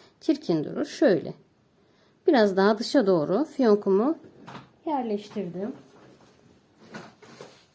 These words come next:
Ben iğnemi ipliğimi hemen hazırlayıp dikim aşamasında sizlere göstereceğim. Evet, kurdelemizi buraya yerleştirdik.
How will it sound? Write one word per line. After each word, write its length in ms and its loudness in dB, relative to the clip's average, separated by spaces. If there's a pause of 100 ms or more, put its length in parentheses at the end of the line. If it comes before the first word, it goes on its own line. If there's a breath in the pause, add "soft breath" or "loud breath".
(160)
Ben 160 -6
iğnemi 360 -2
ipliğimi 380 4
hemen 340 0
hazırlayıp 720 -2 (560 loud breath)
dikim 280 0
aşamasında 640 0
sizlere 560 -2
göstereceğim. 800 -6 (1160 soft breath)
Evet, 240 0
kurdelemizi 720 4
buraya 200 0
yerleştirdik. 1000 -2